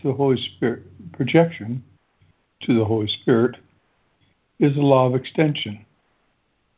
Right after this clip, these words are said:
To the ego, it's the law of deprivation. If therefore, it therefore produces abundance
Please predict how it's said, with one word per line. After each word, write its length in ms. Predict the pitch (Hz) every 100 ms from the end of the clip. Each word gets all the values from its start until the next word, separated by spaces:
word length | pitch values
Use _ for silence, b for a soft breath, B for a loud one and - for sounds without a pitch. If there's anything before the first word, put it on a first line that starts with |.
| _ _ _ _ _ _ _ _ _ _ _ -
To 60 | -
the 140 | - - -
ego, 460 | 170 123 113 - _ _ _ _ _ _ _ _ _ _ _ _ _ _ 165
it's 180 | 156
the 60 | 131
law 260 | 113 107 101
of 120 | 107
deprivation. 720 | 104 - 101 117 113 - 104 _ _ _ _ _ _ _ _ _ _ _ _ _ _ _ _ _ _ _ _ _ _ _ _
If 160 | 123 117
therefore, 540 | 143 180 - 147 139 - _ _ _
it 160 | 135 135
therefore 360 | 147 202 180 160
produces 840 | 135 117 139 147 - 107 135 - _ _ _ _ _ _ -
abundance 600 | 107 110 120 151 226 233